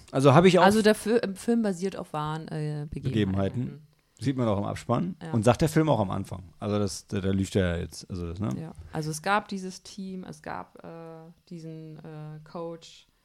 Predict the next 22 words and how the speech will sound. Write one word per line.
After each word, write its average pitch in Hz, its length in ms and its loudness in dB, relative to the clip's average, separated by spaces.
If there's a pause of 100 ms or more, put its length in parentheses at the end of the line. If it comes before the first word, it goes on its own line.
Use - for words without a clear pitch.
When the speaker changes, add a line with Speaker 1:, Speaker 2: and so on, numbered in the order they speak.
(760)
Speaker 2:
Ja. 156 160 -18 (540)
Es - 140 -14
gab 175 320 -8
hier 175 460 -10
Jaya, 175 300 -8
diese, 160 360 -8
die 160 140 -8
erste 165 360 -6
Transgender-Spielerin. 160 2000 -4 (680)
Speaker 1:
Ja. 110 120 -10 (260)
Also 131 200 6
ich 170 140 2
war 226 100 4
aber 208 120 0
auch 165 100 -4
echt 175 200 0
gut 208 180 -2
unterhalten. 127 640 0
Also 120 260 2
ich 120 320 -8
sag, 131 280 0
ich, 123 180 -6